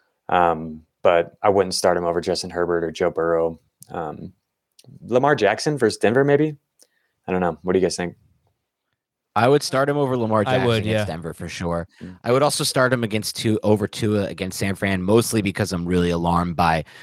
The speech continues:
Speaker 2: the injuries at the offensive tackle positions for Tua and that Dolphins offense against the forty-niners front. Uh, but otherwise,
Speaker 3: You'd start
Speaker 2: I
Speaker 3: him
Speaker 2: think I'm
Speaker 3: over
Speaker 2: in line
Speaker 3: Tua
Speaker 2: with you.
Speaker 3: Tagovailoa?
Speaker 2: Yes, I would.
Speaker 3: Oh, boy.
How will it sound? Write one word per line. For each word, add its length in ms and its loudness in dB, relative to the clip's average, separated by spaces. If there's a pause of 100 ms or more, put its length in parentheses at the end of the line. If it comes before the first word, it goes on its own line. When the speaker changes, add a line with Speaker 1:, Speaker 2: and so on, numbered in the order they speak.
Speaker 2:
the 200 4
injuries 380 4
at 100 0
the 100 0
offensive 360 0
tackle 320 -4
positions 560 -4
for 140 -2
Tua 300 4 (200)
and 100 -4
that 100 0
Dolphins 340 0
offense 340 0
against 300 -4
the 80 -6
forty-niners 580 0
front. 300 0 (480)
Uh, 160 0
but 100 0
otherwise, 520 2
Speaker 3:
You'd 40 -2
start 140 2
Speaker 2:
I 20 0
Speaker 3:
him 60 2
Speaker 2:
think 80 0
I'm 80 0
Speaker 3:
over 100 2
Speaker 2:
in 60 -4
line 160 -4
Speaker 3:
Tua 100 2
Speaker 2:
with 160 2
you. 60 -2
Speaker 3:
Tagovailoa? 720 0 (880)
Speaker 2:
Yes, 220 -2
I 60 0
would. 320 0
Speaker 3:
Oh, 220 -2
boy. 340 -2